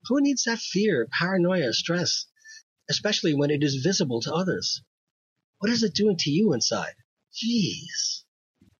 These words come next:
And when it comes to self-identifying, I have been in the presence of someone, an individual who suddenly said, "I'm a top. I want to shoot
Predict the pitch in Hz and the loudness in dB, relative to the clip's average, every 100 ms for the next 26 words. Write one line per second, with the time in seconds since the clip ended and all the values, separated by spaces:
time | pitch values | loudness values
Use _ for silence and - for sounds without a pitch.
0 | _ _ - - 160 156 - 175 - 151 | _ _ -12 -4 -2 0 0 -2 0 0
1 | 131 - 170 147 143 135 160 135 95 87 | 2 0 0 0 -2 0 0 -2 -6 -6
2 | 131 - - - 175 185 185 190 170 156 | -10 -10 -16 -8 0 2 4 4 4 2
3 | 165 156 151 139 139 143 143 143 _ - | 0 2 0 0 2 2 2 -2 _ 0
4 | 147 190 151 151 143 123 127 143 143 - | 2 4 4 4 2 2 4 4 2 -2
5 | _ - - 262 240 226 220 220 220 - | _ -2 0 4 4 2 2 0 -2 -10
6 | _ _ _ _ 339 339 - 359 359 214 | _ _ _ _ 0 0 0 0 0 -4
7 | - - - - _ _ 320 370 294 - | -12 -20 -20 -20 _ _ -2 0 0 0
8 | 339 | 0